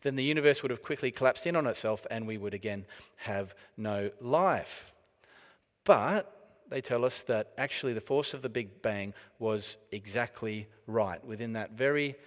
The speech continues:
small margin, it was exactly right. The precision, when I talk about a small margin, which they're talking about here is absolutely astounding.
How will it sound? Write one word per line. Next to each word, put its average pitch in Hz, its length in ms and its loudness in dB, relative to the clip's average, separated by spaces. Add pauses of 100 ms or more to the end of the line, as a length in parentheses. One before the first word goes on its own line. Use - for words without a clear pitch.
(120)
small 113 580 -2 (220)
margin, 98 640 -2 (460)
it 107 100 -8
was 104 160 -8
exactly 92 580 -6 (240)
right. 90 300 -6 (1040)
The 127 100 -2
precision, 156 680 2
when 117 100 0
I 117 60 0
talk 131 160 -2
about 117 160 4
a 107 40 -4
small 131 380 -2
margin, 123 500 -2 (560)
which - 360 2 (180)
they're 131 140 4
talking 226 360 6
about 120 240 6
here 113 220 0
is 113 120 0
absolutely 127 560 2
astounding. 110 800 0